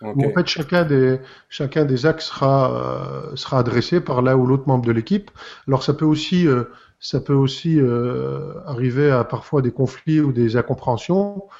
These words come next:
Speaker 2: dans l'équipe, mais à partir du moment où il y a un état d'esprit positif, où il y a une, une vraie co-, coopération, où il y a une explication au départ d'un projet commun avec des personnes différentes, et on va plutôt, euh, faire, euh, utiliser les différences comme des richesses plutôt que comme des freins,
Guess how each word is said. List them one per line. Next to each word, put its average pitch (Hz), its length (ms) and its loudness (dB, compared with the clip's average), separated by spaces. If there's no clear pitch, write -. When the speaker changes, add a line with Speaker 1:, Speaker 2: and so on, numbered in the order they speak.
Speaker 2:
dans 123 80 0
l'équipe, 131 360 -2
mais 135 200 4
à 156 60 2
partir 147 280 -6
du 143 60 2
moment 160 160 4
où 143 60 4
il 135 40 4
y 127 40 6
a 127 40 4
un 131 80 4
état 139 180 2
d'esprit 143 380 0
positif, 147 600 -2
où - 40 -2
il 131 40 0
y - 20 2
a 123 40 2
une, 123 200 -2
une 127 200 0
vraie 156 220 0
co-, 139 280 2
coopération, 139 500 -2
où - 20 2
il 127 60 0
y 113 40 -2
a - 20 -2
une 127 100 2
explication 143 560 -4
au - 20 0
départ 131 340 -2
d'un 127 80 -6
projet 135 300 -4
commun 147 320 0
avec 127 200 2
des 127 80 4
personnes 135 340 0
différentes, 143 560 -2
et 131 180 4
on 120 100 0
va 117 140 0
plutôt, 143 400 0
euh, 117 160 2
faire, 123 320 0
euh, 117 320 0
utiliser 135 600 2
les 135 140 2
différences 139 400 -2
comme 127 160 0
des 123 80 2
richesses 135 500 -4
plutôt 135 200 -6
que - 60 -10
comme 127 160 0
des 113 120 0
freins, 180 300 -2